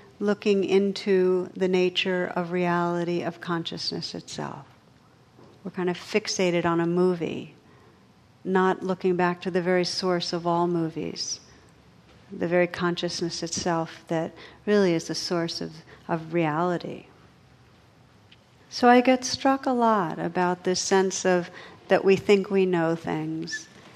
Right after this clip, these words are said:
And then when the big stuff hits, which is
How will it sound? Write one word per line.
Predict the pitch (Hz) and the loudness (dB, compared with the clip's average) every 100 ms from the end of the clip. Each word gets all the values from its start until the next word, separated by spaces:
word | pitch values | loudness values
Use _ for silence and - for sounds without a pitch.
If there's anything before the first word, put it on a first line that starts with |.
| - - | -20 -2
And | 196 196 | 4 8
then | 196 202 208 208 - | 10 10 8 4 2
when | 196 190 190 190 - | 4 6 6 4 0
the | 185 202 202 | 0 2 2
big | 180 208 208 202 - | 2 2 4 0 -6
stuff | - 185 170 | -4 -2 -2
hits, | - 175 160 165 - - - - - - - | -4 -6 -6 -8 -8 -8 -10 -18 -20 -20 -4
which | 190 190 - | 2 4 6
is | 202 196 202 190 - | 6 8 6 2 -6